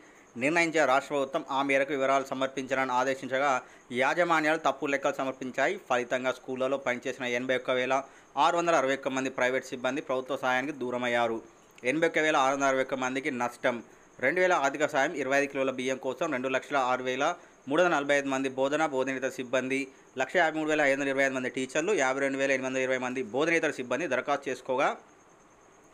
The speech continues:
వారిలో లక్ష పన్నెండు వేల నలభై ఎనిమిది మంది బోధన సిబ్బంది, పన్నెండు వేల ఆరు వందల ముప్పై ఆరు బోధనేతర సిబ్బందే ఈ పథకానికి అర్హులని విద్యాశాఖ తేల్చింది. దీంతో మరో నలభై ఒక్క వేల నాలుగు వందల డెబ్బై ఏడు మంది టీచర్లు, నలభై వేల నూట ఎనభై నాలుగు మంది బోధనేతర సిబ్బంది కలిపి మొత్తంగా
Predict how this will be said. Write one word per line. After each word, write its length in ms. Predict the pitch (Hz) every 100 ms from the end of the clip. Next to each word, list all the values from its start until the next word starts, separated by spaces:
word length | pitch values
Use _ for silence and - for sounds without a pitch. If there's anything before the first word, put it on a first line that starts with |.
| - - -
వారిలో 300 | 135 175 208
లక్ష 200 | 175 -
పన్నెండు 400 | 175 160 147 151
వేల 180 | 147 143
నలభై 260 | 131 131 135
ఎనిమిది 200 | 135 131
మంది 140 | 131
బోధన 280 | 123 127 135
సిబ్బంది, 400 | - 123 135 190
పన్నెండు 340 | - 131 139
వేల 100 | 139
ఆరు 120 | 131
వందల 120 | 131 131
ముప్పై 200 | 123 127
ఆరు 140 | 127
బోధనేతర 440 | 117 123 135 131
సిబ్బందే 520 | 123 120 123 127 196 214 - - -
ఈ 100 | 170
పథకానికి 440 | 175 151 143 147
అర్హులని 340 | 131 127 131 165
విద్యాశాఖ 420 | 139 131 131 131
తేల్చింది. 600 | 127 131 123 135 156 233 - - -
దీంతో 260 | 131 135 143
మరో 220 | 127 147
నలభై 260 | 139 135 139
ఒక్క 140 | 139
వేల 180 | 135 131
నాలుగు 220 | 123 127
వందల 100 | 127
డెబ్బై 220 | 127 127
ఏడు 100 | 127
మంది 160 | 127 123
టీచర్లు, 420 | 131 127 147 165
నలభై 300 | 135 120 131
వేల 200 | 127 127
నూట 240 | 123 123
ఎనభై 240 | 135 123 123
నాలుగు 220 | 120 123
మంది 160 | 120 113
బోధనేతర 440 | 120 143 147 143
సిబ్బంది 340 | 139 131 127
కలిపి 240 | 117 123 123
మొత్తంగా 520 | 123 - 139 156 202